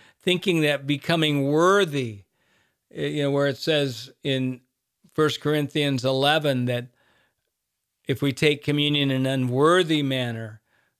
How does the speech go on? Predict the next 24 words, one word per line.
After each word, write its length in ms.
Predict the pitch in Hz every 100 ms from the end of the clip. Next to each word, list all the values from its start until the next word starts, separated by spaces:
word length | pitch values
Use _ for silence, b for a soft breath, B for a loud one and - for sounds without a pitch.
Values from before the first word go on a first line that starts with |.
| _
uh, 60 | -
if 400 | 139 139 151 135
our 160 | 151 143
thinking 600 | - 165 165 - 147 139
is, 280 | 139 135 127
is 160 | 131
that's 340 | 120 147 143 -
more 220 | 139 143
behavioral 1080 | 135 135 127 139 151 160 156 139 135 127 120
than 360 | 131 131 123
believing 640 | 120 139 143 156 147 139 127
that 280 | 127 123 _ _ _ _ _ _ _ _ _ _ _ _ _ _ _ _ _ _ _ _ _ _
we're 560 | 151 143 151 143 139 135 -
unworthy 880 | 151 156 143 147 151 143 139 123 110 _ _ _ -
and 180 | 131
we 120 | 139 135
haven't 400 | 151 147 135 127 _ _ _ _ _ -
believed 600 | 131 143 143 160 160 123
that 200 | 135 135
Christ 420 | 147 147 147 -
has 180 | 139 117
made 280 | 143 196 214
us 200 | 143 -
worthy, 540 | 131 127 120 120 127